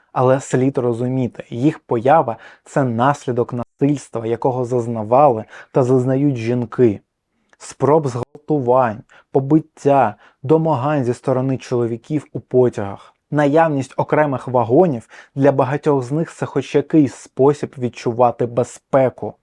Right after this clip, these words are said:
Проте навіщо нам намагатись це зрозуміти та будувати причинно-наслідкові зв'язки? Можна просто кричати, що це все фемки винні, а всі ваші ідеї — то ж дурня.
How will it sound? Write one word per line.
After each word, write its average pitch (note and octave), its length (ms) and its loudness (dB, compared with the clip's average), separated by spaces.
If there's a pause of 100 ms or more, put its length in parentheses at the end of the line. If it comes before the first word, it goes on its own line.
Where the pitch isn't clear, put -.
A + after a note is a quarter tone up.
(180)
Проте F3+ 220 0
навіщо F#3+ 500 -2
нам D3+ 180 -2
намагатись C3+ 540 -2
це D3+ 180 0
зрозуміти E3 720 -2 (400)
та D3+ 100 2
будувати B2+ 560 0
причинно-наслідкові B2 1200 -2
зв'язки? A2+ 640 -6 (380)
Можна D3+ 280 -2
просто D#3 320 -4
кричати, E3 640 -2 (220)
що D#3 180 2
це E3+ 160 0
все - 220 -6 (140)
фемки D3 440 0
винні, A#2+ 400 2 (480)
а C#3 80 0
всі - 220 -2
ваші C3+ 340 0
ідеї — C3 480 2 (280)
то D#3+ 160 4
ж C3+ 100 -2
дурня. C#3+ 640 2